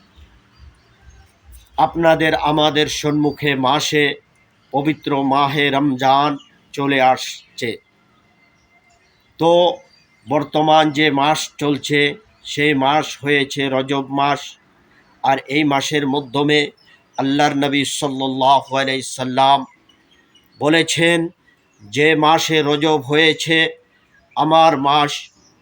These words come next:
আর মাসে শাবান হয়েছে আল্লাহর মাস, আর মাসে রমজান হয়েছে উম্মতে মুসলিমার মাস।" তো মেরে মাহতারাম বুজুর্গ দোস্ত, এই মাসে রজব যখন দেখতেন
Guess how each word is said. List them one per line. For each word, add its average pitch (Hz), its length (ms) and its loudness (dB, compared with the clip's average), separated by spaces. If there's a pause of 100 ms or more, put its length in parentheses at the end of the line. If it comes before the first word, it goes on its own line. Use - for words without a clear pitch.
(120)
আর 143 340 2 (580)
মাসে 147 540 0 (560)
শাবান 160 500 0
হয়েছে 139 840 -2 (300)
আল্লাহর 139 500 2
মাস, 135 340 0 (500)
আর 127 260 2
মাসে 131 440 -2
রমজান 131 480 0
হয়েছে 123 600 -2 (360)
উম্মতে 127 460 -4
মুসলিমার 117 680 -4
মাস।" 104 240 -10 (760)
তো 139 80 -4
মেরে 160 260 2
মাহতারাম 156 560 0
বুজুর্গ 151 420 -2
দোস্ত, 151 380 -2 (840)
এই 190 140 4
মাসে 160 480 2
রজব 151 420 0 (460)
যখন 143 460 -2
দেখতেন 120 520 -4